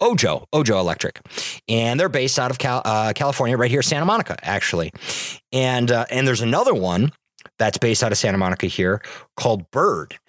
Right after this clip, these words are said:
Now, Ojo's been around for a while, and they did a deal with Ford, and they're supposed to be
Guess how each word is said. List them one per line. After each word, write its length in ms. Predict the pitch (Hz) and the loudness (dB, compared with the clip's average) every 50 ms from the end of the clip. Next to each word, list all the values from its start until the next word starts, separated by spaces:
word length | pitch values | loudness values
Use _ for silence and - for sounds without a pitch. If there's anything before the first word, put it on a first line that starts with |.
| - - - | -20 -8 -4
Now, 200 | 107 113 120 123 | -2 0 0 2
Ojo's 340 | 131 170 202 240 196 135 - | 2 2 2 2 0 0 0
been 140 | - 143 | 0 0
around 340 | 135 127 123 120 123 120 117 | 0 0 0 0 0 0 0
for 120 | - - 131 | 0 0 0
a 60 | 110 | 2
while, 300 | 101 95 90 98 110 113 | 2 2 2 2 2 2
and 100 | 107 101 | 2 2
they 100 | 107 120 | 2 2
did 140 | 113 117 113 | 2 2 2
a 40 | |
deal 220 | 107 98 110 110 107 | 2 2 2 2 2
with 100 | 101 - | 2 0
Ford, 340 | - - 87 87 95 101 98 | 0 0 0 2 2 2 2
and 80 | 92 | 2
they're 60 | 92 | 0
supposed 300 | 92 - - 101 92 - | 0 0 0 -2 -2 -2
to 60 | - - | -2 0
be 220 | 101 95 95 | 0 0 0